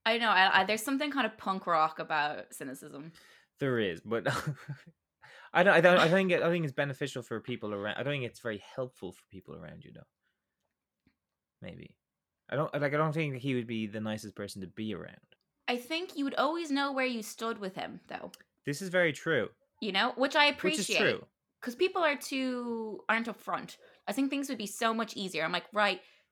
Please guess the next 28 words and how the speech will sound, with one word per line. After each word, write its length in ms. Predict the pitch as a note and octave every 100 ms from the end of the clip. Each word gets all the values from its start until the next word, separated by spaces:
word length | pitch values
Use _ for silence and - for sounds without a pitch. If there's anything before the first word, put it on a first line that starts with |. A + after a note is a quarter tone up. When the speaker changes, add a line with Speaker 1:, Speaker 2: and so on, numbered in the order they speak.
| -
Speaker 1:
do 80 | G#3+
you 20 |
like 240 | A#3 C#4 D4
me? 240 | D4 C#4 _ -
No. 460 | G3+ F#3 F3+ F3+ - _ _ _
You're 320 | - F#3+ F#3 F3+
taking 320 | A3+ G#3+ G#3
shit 180 | - G3
in 60 |
the 60 | F#3+
middle 160 | F3+
of 60 | F3
our 60 | E3+
conversation." 720 | E3+ D#3+ E3 D#3+ D#3+ D#3 E3 _ _ _ _ _ -
Whereas 220 | G#3 G#3
I 40 | G#3
feel 120 | C#4+
like 140 | C#4+
if 60 | C4
he 80 | A#3
liked 400 | G#3+ G#3+ A3 -
you, 320 | F#3 D#3+ D3+ - _ -
he'd 200 | G#3 G#3
be 120 | G3
a 40 |
very 380 | F#3 G3+ A3+ G#3
funny 360 | F3+ F3 D#3 D3+
friend. 400 | D3+ D3 D#3